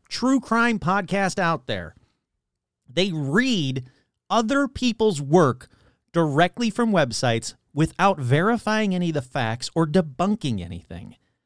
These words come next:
Fuck, I have entire episodes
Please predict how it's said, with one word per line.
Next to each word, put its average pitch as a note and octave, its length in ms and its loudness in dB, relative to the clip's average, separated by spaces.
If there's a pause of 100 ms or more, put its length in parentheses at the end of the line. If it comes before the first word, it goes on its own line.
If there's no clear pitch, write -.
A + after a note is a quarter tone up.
(460)
Fuck, B3+ 240 -6
I C4+ 160 0
have B3 300 0
entire C#4 800 -4 (100)
episodes A#2 800 -4